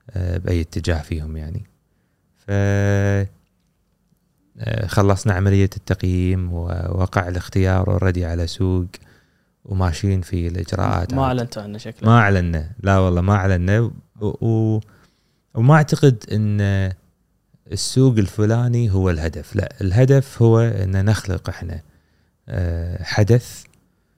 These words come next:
Speaker 1: آه، جديد وبدال لا ننطر شركة إكس ولا واي تجي
Speaker 2: تستحوذون
Speaker 1: تستحوذ
Speaker 2: علينا.
Speaker 1: علينا،
Speaker 2: أوكي.
Speaker 1: لا، بالعكس، إحنا نبي نخلق، إحنا نبي نروح نستحوذ عليهم.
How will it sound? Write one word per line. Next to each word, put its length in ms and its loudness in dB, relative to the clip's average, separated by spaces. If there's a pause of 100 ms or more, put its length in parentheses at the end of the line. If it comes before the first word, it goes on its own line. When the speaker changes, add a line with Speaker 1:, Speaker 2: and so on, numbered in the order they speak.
(380)
Speaker 1:
آه، 320 -6
جديد 560 2 (840)
وبدال 1300 -2
لا 180 0
ننطر 520 2
شركة 640 -4 (100)
إكس 340 -4
ولا 220 -2
واي 360 2
تجي 200 -4
Speaker 2:
تستحوذون 220 -2
Speaker 1:
تستحوذ 520 2
Speaker 2:
علينا. 380 4
Speaker 1:
علينا، 140 -2
Speaker 2:
أوكي. 220 -16 (220)
Speaker 1:
لا، 260 -4
بالعكس، 380 -4
إحنا 180 4
نبي 200 4
نخلق، 440 2
إحنا 220 0
نبي 160 2
نروح 220 2
نستحوذ 420 -2
عليهم. 280 -8